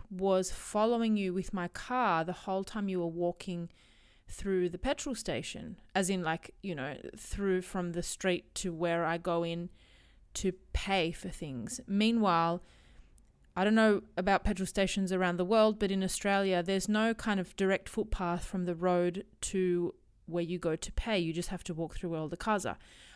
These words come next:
And I didn't hear her behind me. She had one of those really silent, you know, um, battery cars. Anyway. And I was like, "Oh, no, sorry, I didn't see you." I wasn't walking slow or anything like that. But she just,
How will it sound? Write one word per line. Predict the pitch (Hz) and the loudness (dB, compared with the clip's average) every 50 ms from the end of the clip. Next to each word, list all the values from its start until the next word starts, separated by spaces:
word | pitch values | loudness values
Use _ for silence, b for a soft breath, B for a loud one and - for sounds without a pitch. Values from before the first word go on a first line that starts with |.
| B - | B 0
And | 202 220 | 4 4
I | 220 | 6
didn't | 208 233 277 277 | 6 4 4 2
hear | 285 269 269 254 226 | 2 4 4 4 4
her | 214 196 | 4 2
behind | 180 185 180 170 170 175 180 | 2 0 0 0 0 0 0
me. | 202 240 | 0 0
She | 233 - 226 | 0 0 -2
had | 202 185 | -2 0
one | 185 196 196 | 0 0 0
of | 190 175 | 2 0
those | 180 175 170 190 - | 0 -2 -2 -4 -8
really | 190 175 180 175 175 170 | -4 -2 0 0 0 0
silent, | - - - 180 160 165 165 165 - - - - | -2 -2 -2 -2 -2 -2 -4 -4 -6 -10 -12 -10
you | 190 180 165 | -10 -8 -8
know, | 147 147 165 170 - - - - - | -6 -8 -8 -10 -12 -18 -20 -14 -12
um, | 185 165 160 156 143 175 - _ _ _ - - | -10 -10 -8 -10 -12 -14 -16 _ _ _ -20 -20
battery | 202 175 - 175 170 165 156 | -8 -4 -4 -2 -2 -4 -6
cars. | 156 - 160 156 147 - - - | -8 -8 -8 -6 -6 -6 -6 -6
Anyway. | - 180 165 147 165 214 220 - - - - - - - - - - - - - - - - - - - - - - B B B B B B B B B B B B B - | -6 -4 -4 -4 -4 -6 -6 -10 -14 -20 -20 -20 -20 -20 -20 -20 -20 -20 -20 -20 -20 -20 -20 -20 -20 -20 -20 -20 -20 B B B B B B B B B B B B B 2
And | 247 247 254 254 254 254 233 - - - - - - - - - - - - - - | 4 4 4 4 2 0 0 -2 -8 -16 -20 -20 -20 -20 -20 -20 -20 -20 -20 -14 -8
I | - 254 | -6 -6
was | 262 269 254 | -4 -4 -4
like, | 269 262 - - | -4 -6 -4 -4
"Oh, | 330 330 | -4 -2
no, | 330 330 311 | -2 -4 -6
sorry, | 285 - - 294 269 247 226 | -6 -6 -4 -2 0 0 0
I | 220 | 0
didn't | 220 240 226 220 220 220 - | 0 -2 -2 -2 -4 -4 -4
see | - - 240 220 | -2 0 2 2
you." | 190 | 2
I | - 208 | 4 4
wasn't | 226 254 254 240 240 220 | 6 6 4 4 2 0
walking | 202 196 - 208 190 | 0 0 -2 -2 -4
slow | - - - 196 190 | -4 -4 -2 0 0
or | 190 | 0
anything | 185 185 180 - 208 | 0 -2 -4 -4 -4
like | 190 180 190 | -4 -2 0
that. | 196 190 - 208 | 0 -2 2 2
But | 233 233 - b b b b b b b b b b b b b b - - | 2 2 2 b b b b b b b b b b b b b b -16 -12
she | - - - 269 | -10 -8 -6 -6
just, | 254 294 320 - - - | -4 -4 -4 -4 -4 -8